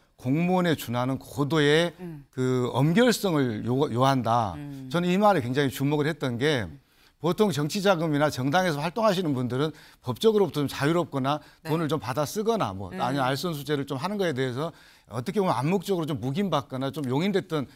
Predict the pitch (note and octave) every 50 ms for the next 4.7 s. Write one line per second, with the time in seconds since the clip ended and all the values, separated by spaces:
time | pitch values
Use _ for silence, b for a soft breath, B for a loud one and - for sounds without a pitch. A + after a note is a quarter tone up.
0 | B B - A#2 C3+ D#3 F#3+ A3 A3 A3 F#3 C#3 A2 B2 C3+ A#2+ C3+ D3+ D3 -
1 | F#3 D3 B2 B2 A#2+ D#3 D3 C#3+ G#2+ F2 E3+ E3+ D#3+ D3+ C#3 C3 C3+ D3+ F3+ G3
2 | F#3+ F3 - B2+ A#2+ - F3+ G3 G3 E3 E3 E3 D#3 - - G3+ G#3 G3+ F#3+ F3
3 | D3 C#3+ E3+ G3 E3+ B2+ F#2+ B B B B B B - D#3+ G#3 A#3 G#3+ G#3+ G#3
4 | F#3 F3+ E3 D#3 C3 C#3+ C3+ A#2 B2 A2+ E3 F#3+ F#3